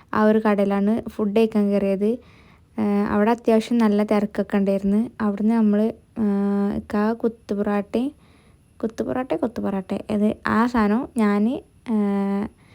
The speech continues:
നെയ്പ്പത്തലും ബീഫും നല്ല ടേസ്റ്റുള്ള ഫുഡായിരുന്നു ട്ടോ. ഏഹ്, എനിക്ക് തോന്നുന്നു നെയ്പ്പത്തലും ബീഫാണ് ഒന്നും കൂടി ടേസ്റ്റ് ഉണ്ടായിരുന്നത്. ഭയങ്കര സോഫ്റ്റ് ആയിട്ടുള്ള ബീഫൊക്കെ ആയിരുന്നു. പിന്നെ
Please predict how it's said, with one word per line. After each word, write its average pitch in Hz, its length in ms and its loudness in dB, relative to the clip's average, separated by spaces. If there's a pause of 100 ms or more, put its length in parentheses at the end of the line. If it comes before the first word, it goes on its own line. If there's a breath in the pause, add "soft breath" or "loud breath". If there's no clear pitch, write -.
(260 soft breath)
നെയ്പ്പത്തലും 226 680 0 (200)
ബീഫും 202 360 -2 (960)
നല്ല 220 320 2
ടേസ്റ്റുള്ള 214 600 0
ഫുഡായിരുന്നു 196 480 0
ട്ടോ. 180 100 -2 (680 loud breath)
ഏഹ്, 208 340 2 (100)
എനിക്ക് 208 240 0
തോന്നുന്നു 220 360 0
നെയ്പ്പത്തലും 220 540 0
ബീഫാണ് 214 420 2
ഒന്നും 202 180 2
കൂടി 214 200 2
ടേസ്റ്റ് 208 260 2
ഉണ്ടായിരുന്നത്. 202 340 2
ഭയങ്കര 208 240 0 (120)
സോഫ്റ്റ് 214 460 -2
ആയിട്ടുള്ള 214 340 -2 (680 loud breath)
ബീഫൊക്കെ 214 440 0
ആയിരുന്നു. 202 280 0 (460 loud breath)
പിന്നെ 202 300 0